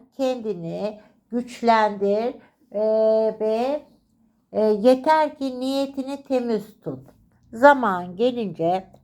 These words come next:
her şey, e, yerinde olacak.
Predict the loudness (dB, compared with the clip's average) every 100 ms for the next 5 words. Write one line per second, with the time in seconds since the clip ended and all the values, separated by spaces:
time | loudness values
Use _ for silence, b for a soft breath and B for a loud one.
0 | _ 0 2 2 -2 -4 -2 -4 b b
1 | b -4 0 2 4 4 4 4 4 2
2 | 0 0 0 -4 -8 -14 -18